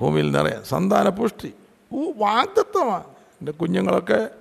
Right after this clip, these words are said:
പുഷ്ടിയുള്ളവരായിട്ട് വളർന്നു. മസിലിൻ്റെ കാര്യമല്ല പറയുന്നത്,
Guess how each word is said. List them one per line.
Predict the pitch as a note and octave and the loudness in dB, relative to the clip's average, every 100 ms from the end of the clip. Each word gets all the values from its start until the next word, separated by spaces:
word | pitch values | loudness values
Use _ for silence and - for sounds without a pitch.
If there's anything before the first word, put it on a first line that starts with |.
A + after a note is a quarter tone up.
| - - | -20 -8
പുഷ്ടിയുള്ളവരായിട്ട് | A#3 G#3+ - B3+ G#3+ G#3 G3 E3+ | -4 -2 0 2 4 4 2 0
വളർന്നു. | D3 A2+ A2+ C3 - | -6 -10 -16 -20 -18
മസിലിൻ്റെ | C#3 C#3+ - G3 F#3+ | -8 -4 -2 0 2
കാര്യമല്ല | F3+ F3+ E3 D#3+ | 0 0 0 -2
പറയുന്നത്, | D3+ C#3+ C#3+ D#3+ | -2 -4 -6 -10